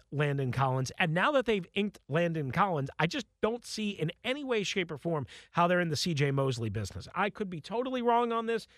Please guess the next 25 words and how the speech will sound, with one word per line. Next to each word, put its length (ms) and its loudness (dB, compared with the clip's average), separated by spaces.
but 100 0
it 280 -8
doesn't 360 0
make 300 2
a 80 2
whole 240 2
lot 180 2
of 60 -2
sense, 340 -2
uh, 160 2
to 360 -2
me. 300 0
All 80 8
right. 140 4
Here's 240 2
another 260 2
thing 220 0
that 100 2
I 60 2
wanted 240 0
to 80 -4
get 320 -2
to 400 -2
real 180 2
quickly, 480 -2